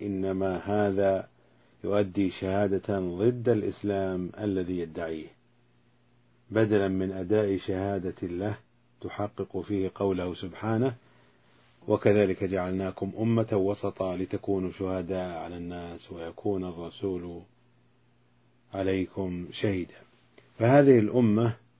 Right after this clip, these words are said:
خير أمة، هذه الأمة عدل خيار وسط، وما عدا الوسط فأطراف داخلة تحت الخطر والهلاك. فجعل الله هذه الأمة وسطا في كل أمور الدين،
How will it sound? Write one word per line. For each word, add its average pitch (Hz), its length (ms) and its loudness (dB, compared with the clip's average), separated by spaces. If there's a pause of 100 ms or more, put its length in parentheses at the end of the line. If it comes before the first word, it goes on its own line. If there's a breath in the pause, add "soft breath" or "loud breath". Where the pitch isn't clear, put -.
(100)
خير 135 440 8
أمة، 92 280 0 (800)
هذه 127 300 8
الأمة 120 520 4 (160)
عدل 120 540 4
خيار 113 400 4
وسط، 113 520 4 (200)
وما 104 300 2
عدا 104 240 0
الوسط 98 440 -2 (200)
فأطراف 101 760 -2 (1160 soft breath)
داخلة 104 1040 2
تحت - 340 -8
الخطر 92 840 -4 (260)
والهلاك. 95 640 -4 (960 soft breath)
فجعل 131 420 8
الله 123 420 8
هذه 107 140 4
الأمة 117 400 2
وسطا 123 480 2
في 120 140 2
كل 143 400 4
أمور 127 380 2
الدين، 101 460 0